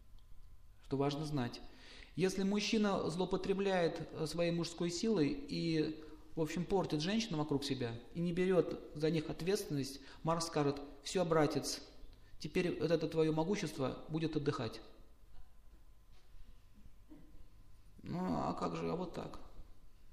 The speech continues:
Отдыхает могущество. И он начинает бегать по врачам, говорит: «Доктор, у меня это».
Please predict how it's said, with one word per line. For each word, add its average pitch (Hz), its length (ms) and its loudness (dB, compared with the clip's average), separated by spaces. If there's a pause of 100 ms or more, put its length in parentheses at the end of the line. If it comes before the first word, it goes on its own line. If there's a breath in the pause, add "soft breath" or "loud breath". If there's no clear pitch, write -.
(240)
Отдыхает 156 560 2 (260)
могущество. 135 580 -4 (800 loud breath)
И 165 120 2
он 196 120 6
начинает 202 460 4
бегать 220 340 12
по 175 80 4
врачам, 170 460 6
говорит: 156 200 4
«Доктор, 156 360 4
у - 20 4
меня 165 220 4
это». 160 340 6